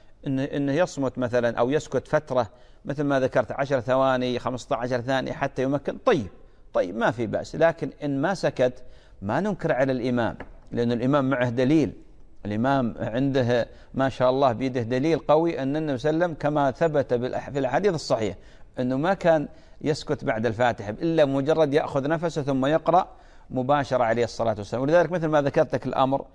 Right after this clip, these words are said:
واسع. أبو شيمة يقول: "لماذا سمي الفاروق بالفاروق؟" أخي الفاضل، الفاروق هذا العملاق من عمالقة الإسلام، هذا الركن من أركان هذه الأمة،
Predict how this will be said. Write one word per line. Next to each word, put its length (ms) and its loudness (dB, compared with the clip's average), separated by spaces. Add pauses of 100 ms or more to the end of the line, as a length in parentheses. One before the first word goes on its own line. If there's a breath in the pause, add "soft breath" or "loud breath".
(220 soft breath)
واسع. 320 2 (1200)
أبو 120 4
شيمة 280 2
يقول: 240 4
"لماذا 300 2
سمي 340 0
الفاروق 460 2
بالفاروق؟" 540 2 (300 soft breath)
أخي 180 0
الفاضل، 380 2
الفاروق 460 -4
هذا 180 -2
العملاق 720 0 (120)
من 120 -4
عمالقة 580 0
الإسلام، 540 -2 (440 soft breath)
هذا 220 0
الركن 420 0
من 120 -6
أركان 380 -4
هذه 280 0
الأمة، 440 -2